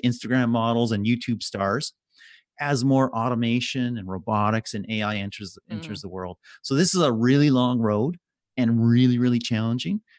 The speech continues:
Speaker 1: uh, but totally necessary.
Speaker 2: A little bit of that sort of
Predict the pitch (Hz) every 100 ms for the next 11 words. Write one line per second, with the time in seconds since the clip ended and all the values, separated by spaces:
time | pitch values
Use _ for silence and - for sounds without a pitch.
0 | _ - 104 92 110 - 120 104 95 90
1 | - - - 78 95 - _ _ _ _
2 | _ _ - 208 262 302 294 262 240 226
3 | - _ - 226 202